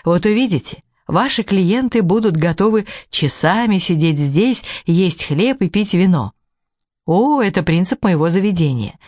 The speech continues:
Набей брюхо бесплатным хлебом и сэкономь тридцать долларов на обеде. Теперь я понимаю, почему вы журналист, а не предприниматель. А на десерт бесплатные конфетки, добавляю я, указывая на сумку.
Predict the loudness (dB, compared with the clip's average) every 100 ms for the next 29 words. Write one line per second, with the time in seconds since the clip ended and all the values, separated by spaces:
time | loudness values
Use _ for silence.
0 | -18 -14 -12 -4 0 2 2 2 2 2
1 | 0 0 -2 0 -2 0 0 -2 0 0
2 | 2 2 0 -4 -12 -4 -2 0 0 2
3 | 2 0 0 -2 0 0 2 2 2 0
4 | 0 0 0 0 -2 -4 -10 _ _ _
5 | _ _ _ _ _ -14 -8 -2 0 2
6 | 2 2 2 0 -2 0 2 4 2 2
7 | 0 0 0 -2 -8 -14 -2 0 0 -2
8 | 0 0 2 2 0 -4 -12 -14 _ _
9 | _ _ _ -20 -20 _ -4 0 2 2
10 | 0 -2 -2 0 -2 -2 -2 0 -2 0
11 | 0 0 -2 0 0 2 2 2 0 0
12 | 0 0 0 0 0 0 0 -2 -2 -4
13 | -4 -6 -10